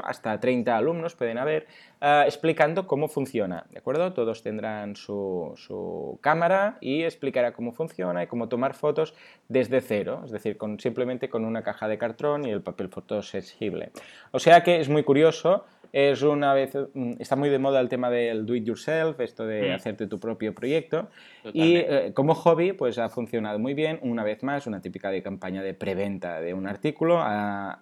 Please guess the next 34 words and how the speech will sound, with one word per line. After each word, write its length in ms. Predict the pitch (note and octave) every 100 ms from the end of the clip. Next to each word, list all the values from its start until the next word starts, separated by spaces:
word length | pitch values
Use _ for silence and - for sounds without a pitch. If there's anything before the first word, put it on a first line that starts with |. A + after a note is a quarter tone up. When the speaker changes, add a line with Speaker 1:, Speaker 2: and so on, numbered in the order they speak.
| -
Speaker 1:
para 160 | C3 B2+
encontrar 380 | A#2 A#2 A2+ A2
si 140 | B2
hay 100 | G#2
nicho. 400 | F#2+ E2 - -
Han 120 | -
detectado 500 | G2 F2+ D2 F#2 F#2
que 100 | F#2
sí, 280 | - F3 C#4 -
que 100 | F#2+
había 220 | F#2 G2
nicho, 380 | C#3 D#3 - - - - - _ -
y 100 | C3
han 140 | B2
hecho, 560 | A#2+ A#2+ C#3 C3+ C#3 B2
ah, 380 | A#2 A2 A2 G#2
quinientos, 400 | G#2+ A2 A2 A2+
de 80 | G#2
momento 420 | G#2 G#2+ G#2+ G#2+
llevan 300 | G#2 G2+ G#2+
quinientos 440 | G#2 G2+ G2+ G#2+ G#2
noventa 300 | G2+ F#2 F#2
y 60 |
cinco, 720 | - G2 F#2+ F#2+ F#2+ F2+ F2+ -
ah, 240 | F#2+ F#2 F2
mecenas, 640 | F#2 G2 E2+ E2 - -
¿de 80 | E2
acuerdo? 420 | D#2 E2 G2 E2 -
Y 140 | C#3
la 100 | A#2+
mayoría 480 | A2 G#2 G#2 G2+ G#2
de 140 | G2+
ellos, 280 | F#2+ G2+ -
eh, 140 | -